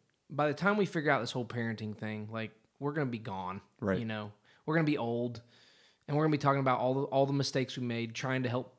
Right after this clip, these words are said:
Speaker 1: somebody not make those mistakes. And it's not gonna happen. And so we're all screw-ups. We're all, you know, a bunch of flawed people trying to get through this the best we can.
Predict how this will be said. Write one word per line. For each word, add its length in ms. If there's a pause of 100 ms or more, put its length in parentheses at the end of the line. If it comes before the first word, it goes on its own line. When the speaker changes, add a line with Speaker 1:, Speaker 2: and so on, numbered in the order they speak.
Speaker 1:
somebody 520
not 440
make 200
those 180
mistakes. 440
And 100 (1400)
it's 80
not 100
gonna 120
happen. 380 (500)
And 120
so 420
we're 240
all 560
screw-ups. 840
We're 200
all, 440 (420)
you 140
know, 380 (720)
a 120
bunch 340
of 340
flawed 580
people 580 (100)
trying 360
to 300 (840)
get 240
through 160
this 200
the 100
best 300
we 80
can. 480